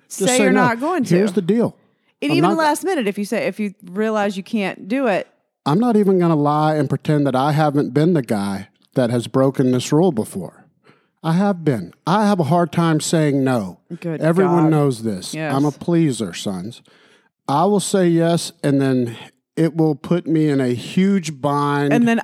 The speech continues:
Speaker 2: I have to say no.
Speaker 1: Yes. And then it's even worse. So I'm not passing judgment.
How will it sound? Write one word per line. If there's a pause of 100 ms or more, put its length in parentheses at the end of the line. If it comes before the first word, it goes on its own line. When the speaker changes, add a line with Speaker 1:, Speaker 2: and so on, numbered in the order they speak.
Speaker 2:
I
have
to
say
no.
Speaker 1:
Yes. (480)
And
then
it's
even
worse.
So
I'm
not (840)
passing
judgment.